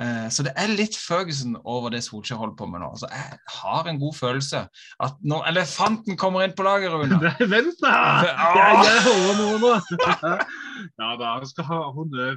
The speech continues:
Speaker 2: for det. Eh, han skal ha honnør for å ha skapt, eh,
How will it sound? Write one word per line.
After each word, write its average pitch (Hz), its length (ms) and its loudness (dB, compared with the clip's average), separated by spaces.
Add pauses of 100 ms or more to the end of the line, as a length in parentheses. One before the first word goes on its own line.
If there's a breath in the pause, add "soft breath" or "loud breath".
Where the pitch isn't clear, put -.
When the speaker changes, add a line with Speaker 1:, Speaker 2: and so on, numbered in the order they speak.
Speaker 2:
for 127 120 -14
det. 107 180 -6 (320)
Eh, 113 560 -6 (200)
han 123 100 -8
skal 151 220 -8
ha 151 40 -8
honnør 175 400 -2
for - 80 -16
å - 0 -
ha - 80 -12
skapt, - 480 -12
eh, 151 320 -4